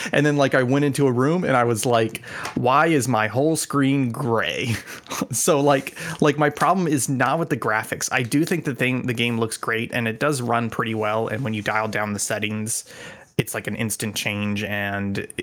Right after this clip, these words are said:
sometimes you have to look to see the change. So it, it does a good well, uh, it does a good job of covering multiple graphic settings, and the game looks, the, the graphics look, the engine is capable of good graphics.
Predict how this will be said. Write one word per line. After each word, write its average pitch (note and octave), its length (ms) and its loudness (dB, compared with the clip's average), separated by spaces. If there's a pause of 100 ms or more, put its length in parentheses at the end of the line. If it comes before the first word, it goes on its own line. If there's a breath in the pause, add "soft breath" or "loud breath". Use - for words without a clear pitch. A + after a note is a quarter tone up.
(140)
sometimes A2+ 380 -2
you A2+ 60 0
have G2 80 -4
to A2+ 80 -2
look A2 260 -2
to B2 100 -4
see B2 180 -2
the B2 120 -2
change. B2+ 560 -2
So B2 200 -2
it, A2+ 180 0
it C3 100 0
does D3 180 2
a C#3 60 0
good C3 160 2
well, A2+ 460 0
uh, A#2 180 0
it C3+ 80 -2
does D#3 160 2
a D3 40 0
good D3 180 2
job A#2+ 240 2
of A2 60 -2
covering A2 340 0
multiple G#2 360 -2
graphic G#2 380 -2
settings, G#2 560 -4 (560 loud breath)
and C3 140 -2
the A#2 60 -8
game C3+ 340 -2
looks, B2+ 400 0 (600)
the, C3+ 60 0
the C#3+ 220 -4
graphics C#3+ 600 0 (160)
look, - 420 -4 (680)
the C#3+ 180 0
engine F3+ 300 2
is D#3+ 120 0
capable D3 480 0
of A#2 200 -2
good C#3+ 220 2
graphics. - 760 -2